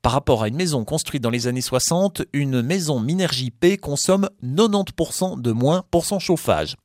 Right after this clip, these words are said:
Parfois, cela dit, entre un problème et une solution, la relation est fusionnelle, totale, passionnelle. Dans ce cas-là, il y a Minergie A.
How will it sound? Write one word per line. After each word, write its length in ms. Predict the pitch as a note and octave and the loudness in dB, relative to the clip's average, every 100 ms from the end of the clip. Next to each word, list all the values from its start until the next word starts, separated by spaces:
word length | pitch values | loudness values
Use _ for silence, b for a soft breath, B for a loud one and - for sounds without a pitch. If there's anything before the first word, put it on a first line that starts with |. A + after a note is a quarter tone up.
| - B B B B | -18 B B B B
Parfois, 320 | A2+ - D#3 | 0 2 2
cela 180 | D3+ B2+ | 2 2
dit, 160 | A#2+ D#3+ | 2 0
entre 200 | C3+ - | 0 -2
un 80 | G2 | 0
problème 420 | - A2+ A2+ G2 | 2 4 4 2
et 40 | |
une 80 | E2+ | -2
solution, 460 | - G#2 C#3+ - G#3 | -2 0 0 2 4
la 120 | C#3+ | 6
relation 580 | B2+ A#2 A#2 - F#3 D#3+ | 6 4 2 2 4 6
est 160 | A#2 | 4
fusionnelle, 720 | A2 - C#3+ B2+ A#2 A2 A2+ | 2 -2 2 4 4 2 0
totale, 640 | A2+ - A2 - A#2+ A2 A2+ | 0 0 0 2 2 4 4
passionnelle. 800 | C#3+ C3+ - A#2 A2 B2 C#3+ C#3+ B B B | 2 4 4 2 6 6 6 2 B B B
Dans 160 | C#3+ | 4
ce 100 | D3 | 4
cas-là, 380 | - B2+ B2 C3+ - | 2 2 4 2 2
il 180 | A#2 A2+ | -2 4
y 80 | |
a 160 | C#3 D#3+ A#2 | 2 2 0
Minergie 760 | B2 F3+ E3 C3+ A#2+ A2+ D3+ - B2+ | 2 4 4 2 2 0 -4 -2 2
A. 220 | A#2+ | 2